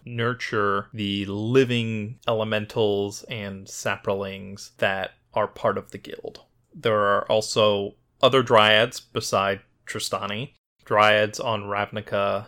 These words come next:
are generally humanoid looking, but their hair is like tendrils of ivy, and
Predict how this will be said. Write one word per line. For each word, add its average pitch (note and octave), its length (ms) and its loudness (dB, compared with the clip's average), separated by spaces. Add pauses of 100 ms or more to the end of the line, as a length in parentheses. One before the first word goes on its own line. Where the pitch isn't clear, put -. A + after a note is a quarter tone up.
are G#2 480 -2
generally D#3+ 560 0
humanoid B2+ 600 -2
looking, B2+ 520 -4
but A2+ 260 -6
their G#2 340 0
hair A#2 520 0
is G#2+ 380 -8
like G2 360 -2 (120)
tendrils G#2 540 -6
of G2 160 -8
ivy, A#2+ 420 -4 (260)
and G#2 520 0